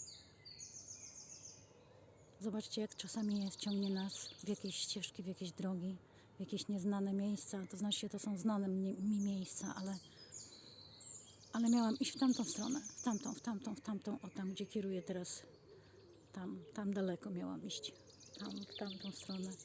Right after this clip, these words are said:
Ale tutaj przywołała mnie pawica, która dzisiaj w ogóle nie skrzeczała, absolutnie nie skrzeczała. I tam woła mnie to czerwone światło, bo tam już pomaleńku wstaje słońce. Idę trochę bliżej, wyłączę teraz,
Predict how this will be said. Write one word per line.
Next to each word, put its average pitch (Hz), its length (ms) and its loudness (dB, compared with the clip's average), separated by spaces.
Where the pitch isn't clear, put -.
Ale 196 200 0
tutaj 202 280 -2
przywołała 190 580 0
mnie 185 220 2
pawica, 196 400 -2
która 185 280 -2
dzisiaj 180 260 -4
w 165 80 -6
ogóle 196 260 0
nie 196 140 2
skrzeczała, - 580 -6
absolutnie 208 640 -2
nie 190 160 2
skrzeczała. - 540 -6
I - 20 -14
tam 202 420 0
woła 202 320 2
mnie 190 220 2
to 202 140 -4
czerwone 202 420 2
światło, 196 460 -2
bo 196 160 -4
tam 220 180 2
już 208 140 0
pomaleńku 208 560 2
wstaje 208 300 -2
słońce. 196 480 -4
Idę 226 160 2
trochę 214 240 -2
bliżej, 185 480 -2
wyłączę 190 480 0
teraz, 185 440 -6